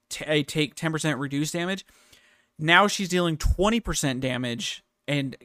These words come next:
t-, neg-, or she's taking negative twenty percent da-, or she's gonna be taking twenty percent damage less. This is, we play aram a lot. This is fucking stupid.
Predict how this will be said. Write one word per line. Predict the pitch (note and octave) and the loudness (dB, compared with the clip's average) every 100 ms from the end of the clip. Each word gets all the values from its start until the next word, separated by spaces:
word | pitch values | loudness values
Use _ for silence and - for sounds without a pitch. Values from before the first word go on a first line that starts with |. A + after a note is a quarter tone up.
| A#2+ _ _ _ _ _ _ | -20 _ _ _ _ _ _
t-, | - - | 6 8
neg-, | E3+ F#3 F#3 | 8 4 6
or | D#3+ C#3+ | 4 2
she's | - E3+ - | 0 -6 -6
taking | F3 F3+ F3+ D#3+ D3 - | -2 -2 -2 -4 -4 -8
negative | C#3 C#3+ D#3+ E3 C#3 B2 | -6 -2 -2 0 -2 -4
twenty | C#3 C3 | -6 -6
percent | C3 C3+ B2 | -6 -8 -8
da-, | A#2 | -6
or | C#3+ | -6
she's | C#3 - E3+ C3+ - - - | -6 -6 -6 -8 -14 -18 -6
gonna | E3 | -4
be | E3 | 0
taking | E3 D#3 | -2 -2
twenty | D3+ D3+ | -2 -2
percent | D3 D#3 C3+ | 0 -2 -2
damage | C#3 C3 C#3 | -4 -4 -6
less. | C3+ B2 A#2 - - - _ _ _ _ - | 0 0 0 -4 -8 -12 _ _ _ _ 0
This | F#3 G3+ | 2 2
is, | D#3+ C3+ - _ _ _ _ _ _ _ | 0 -4 -14 _ _ _ _ _ _ _
we | D3+ E3+ | -6 0
play | A#3+ G3 | 4 4
aram | C3+ D#3 | 2 0
a | E3+ | 2
lot. | F3+ D#3+ | 0 0
This | D3+ - | -2 -6
is | F3 | -2
fucking | F#3 E3+ E3 | 0 0 -2
stupid. | C#3+ - C#3 - G#2+ A#2+ | -4 -4 -4 -4 -8 -8